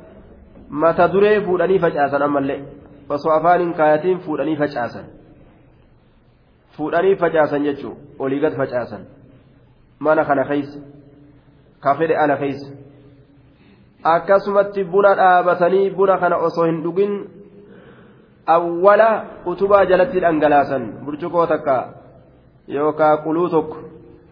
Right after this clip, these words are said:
dura lafatti naqan jechuudha. Waan si ajaa'ibu.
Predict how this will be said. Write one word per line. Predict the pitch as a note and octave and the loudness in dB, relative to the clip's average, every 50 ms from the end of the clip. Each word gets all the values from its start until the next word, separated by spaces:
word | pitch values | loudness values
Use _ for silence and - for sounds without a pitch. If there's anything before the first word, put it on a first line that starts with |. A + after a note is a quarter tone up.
| _ _ _ _ _ _ _ _ _ _ _ _ _ _ - - - - - - C#3 | _ _ _ _ _ _ _ _ _ _ _ _ _ _ -18 -18 -18 -18 -18 -6 -2
dura | F#3 G3+ G3 | 4 4 4
lafatti | F#3+ F#3+ F#3 F#3+ F3+ F3+ F#3 | 4 4 2 0 0 0 0
naqan | E3 D#3 D3+ C#3 C#3 | 0 0 0 -2 -4
jechuudha. | C#3 C#3 C3+ C3+ A2 F#2+ - - - - - - - - _ _ _ _ _ - - | -4 -6 -8 -8 -14 -16 -16 -20 -20 -20 -20 -20 -20 -20 _ _ _ _ _ -20 -10
Waan | - C#3+ D3 D3 C#3+ | -4 -4 -4 -4 -4
si | C#3+ C#3+ | -6 -8
ajaa'ibu. | C#3 A#2+ B2 A2+ G#2 G2 - | -6 -6 -6 -6 -8 -8 -16